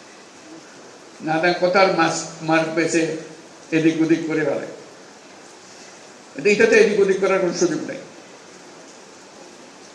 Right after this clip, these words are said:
কাজে আবারও আহ্বান জানাচ্ছি, আপনাদের যত কথাই বলুন, তার মধ্যে বারে বারে বলুন যে, "আমি এই দেশের নাগরিক, আমার জন্য সংবিধানে দেওয়া সমস্ত নাগরিক অধিকার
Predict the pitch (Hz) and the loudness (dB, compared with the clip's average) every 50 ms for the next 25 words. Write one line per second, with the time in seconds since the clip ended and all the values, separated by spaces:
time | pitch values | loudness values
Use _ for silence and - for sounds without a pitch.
0 | - - - - - - - - - - - - - 143 151 170 160 160 175 180 | -20 -20 -20 -20 -20 -20 -20 -20 -20 -20 -12 -8 -4 0 4 4 4 6 6 6
1 | 202 208 190 185 - - 196 202 190 180 196 190 185 185 - 185 - 196 196 196 | 6 6 6 6 4 4 2 0 2 2 2 2 2 0 -2 -2 -4 -4 -4 -4
2 | 202 185 - - 147 160 160 160 180 170 160 151 170 160 160 - 180 - 190 202 | -2 -2 -4 -4 -4 -4 -2 0 0 0 0 0 0 0 0 0 -2 -2 -2 -2
3 | - - 226 220 185 185 165 156 - - - - - - - - - - - - | 0 2 4 6 6 6 4 4 0 -2 -6 -8 -10 -14 -16 -20 -20 -20 -20 -20
4 | - - - - - - - - - - - - - - - - - - - - | -20 -20 -20 -20 -20 -20 -20 -20 -20 -20 -20 -20 -20 -20 -20 -20 -20 -20 -20 -20
5 | - - - - - - - - - - 151 160 170 175 180 180 - - 214 196 | -20 -20 -20 -20 -20 -20 -20 -12 -6 -4 -2 -2 0 -2 -2 -2 -2 -2 -2 -2
6 | - - - 165 165 175 175 175 180 180 185 180 175 175 175 175 170 165 160 160 | -2 0 2 4 4 6 8 8 8 8 8 6 4 4 4 4 2 2 0 -2
7 | 160 160 160 156 151 143 147 143 - 160 139 135 139 139 135 127 147 156 214 - | -2 -2 -2 -4 -4 -4 -6 -6 -6 -6 -6 -6 -6 -8 -8 -6 -6 -6 -6 -6
8 | - - - - - - - - - - - - - - - - - - - - | -8 -12 -16 -18 -20 -20 -20 -20 -20 -20 -20 -20 -20 -20 -20 -20 -20 -20 -20 -16
9 | - - 147 151 160 165 165 165 - 165 165 - - - - - - - - - | -12 -8 -4 -2 0 0 -2 -2 -4 -4 -6 -6 -8 -14 -18 -20 -20 -20 -18 -8
10 | 135 156 151 160 156 156 160 170 170 170 - 147 156 151 151 151 147 160 156 160 | -6 -4 -2 -2 -2 -2 -4 -4 -4 -4 -6 -6 -6 -6 -6 -4 -2 -2 -2 -2
11 | 165 156 151 151 147 156 165 180 180 - - 214 214 220 - - - - 202 190 | -2 -2 -2 -2 -2 0 0 -2 -2 -2 -2 -2 0 0 -2 -2 -4 -2 -2 -2
12 | 185 175 160 156 151 156 156 156 160 160 160 - - - - - - 160 175 185 | -2 -2 -4 -4 -4 -4 -4 -2 -2 -4 -4 -6 -12 -14 -8 -4 0 0 0 0
13 | 170 180 165 - - - - | 0 0 -2 -2 -4 -6 -10